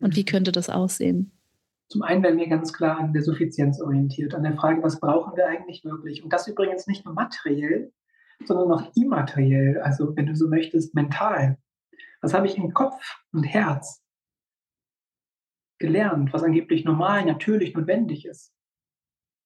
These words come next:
Speaker 2: Und zu merken, das geht ganz anders. Und da brauche ich gar nicht so viel Ballast mit mir rumschleppen. Und dann natürlich gesamtgesellschaftlich, was brauchen wir überhaupt für Lohnarbeit oder überhaupt für Aufgaben? Ich würde es gar nicht mehr Lohnarbeit nennen wollen gerne.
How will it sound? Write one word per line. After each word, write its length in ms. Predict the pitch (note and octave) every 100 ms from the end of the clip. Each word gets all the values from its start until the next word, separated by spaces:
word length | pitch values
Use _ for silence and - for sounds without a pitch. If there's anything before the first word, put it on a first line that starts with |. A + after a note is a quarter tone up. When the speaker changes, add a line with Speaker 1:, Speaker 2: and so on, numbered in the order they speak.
| _ _ _ -
Speaker 2:
Und 80 | C3+
zu 100 | E3
merken, 380 | E3 E3 D#3+
das 120 | D3+ -
geht 140 | E3
ganz 200 | D3 C#3+
anders. 440 | G3 E3 C#3+ - _ _ -
Und 120 | F3+
da 20 |
brauche 260 | D#3+ A3 F3
ich 60 |
gar 140 | C#3+ D3
nicht 160 | D3+
so 60 | -
viel 180 | - C#3+
Ballast 340 | D#3+ D#3+ D#3
mit 100 | F3+
mir 100 | F3
rumschleppen. 640 | F3 A3+ - C#3+ D3+ C#3 - _ _ _ _ - - - - _ _ -
Und 80 | D#3+
dann 100 | E3
natürlich 240 | E3 F#3
gesamtgesellschaftlich, 720 | E3 D#3 - D3+ C#3+ C#3 -
was 160 | E3 C#3+
brauchen 300 | D3+ F#3 F#3+
wir 80 | D#3
überhaupt 260 | D3+ D#3
für 80 | -
Lohnarbeit 720 | C#3+ E3 F3+ C#3+ C#3+ C#3+ - _
oder 160 | - C#3+
überhaupt 360 | C#3+ C3+ B3 -
für 120 | F3+
Aufgaben? 440 | B3+ - C#3+ C#3+
Ich 80 | C3+
würde 80 | D#3+
es 60 |
gar 120 | - D#3+
nicht 140 | D#3
mehr 80 | D#3+
Lohnarbeit 380 | F3 F3 E3 G3
nennen 220 | G#3+ D3+
wollen 200 | C#3 C#3
gerne. 360 | C#3 C#3 C#3